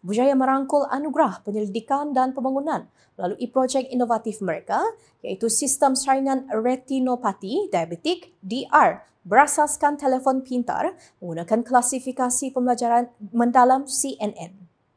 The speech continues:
Involving Brilliance Technologies Sdn Berhad pula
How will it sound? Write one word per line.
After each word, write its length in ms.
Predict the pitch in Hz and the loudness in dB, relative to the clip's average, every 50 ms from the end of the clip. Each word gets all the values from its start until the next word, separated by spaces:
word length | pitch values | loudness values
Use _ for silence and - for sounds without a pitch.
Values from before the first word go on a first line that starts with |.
| _ _ _ _ _ _ _ - - - - _ - | _ _ _ _ _ _ _ -20 -20 -20 -16 _ -2
Involving 640 | 254 254 226 269 277 277 254 302 294 285 269 226 226 | 0 0 4 4 4 4 4 2 -2 -4 -4 -4 0
Brilliance 480 | 269 269 269 269 269 269 269 269 269 | 2 2 4 4 4 2 0 -2 -2
Technologies 640 | - 262 - 254 254 254 247 233 254 247 233 - - | -4 -4 -2 -2 -2 -2 -2 -2 -2 -4 -4 -4 -6
Sdn 480 | - 233 - - 269 262 262 262 254 240 | -6 -8 -8 -4 -2 -2 0 0 0 0
Berhad 400 | 240 240 240 - 285 262 - - | -2 -2 0 0 0 0 0 -2
pula 460 | - 185 160 - - - 339 392 - | -4 -4 -4 -2 0 0 0 0 -2